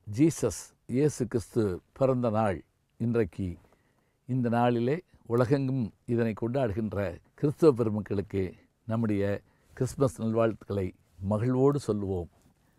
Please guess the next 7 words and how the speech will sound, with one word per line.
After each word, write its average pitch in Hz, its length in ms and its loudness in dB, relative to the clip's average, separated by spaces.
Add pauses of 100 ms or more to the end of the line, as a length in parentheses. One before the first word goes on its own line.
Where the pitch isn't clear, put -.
(320)
நல்ல 135 380 6
செய்திகளை 107 640 0 (500)
நாளும் 131 500 2 (140)
சிந்திப்போம். 92 500 -2 (680)
நாளை 123 400 0
சந்திப்போம். 120 480 -4 (520)
அன்பிற்கினிய 160 840 12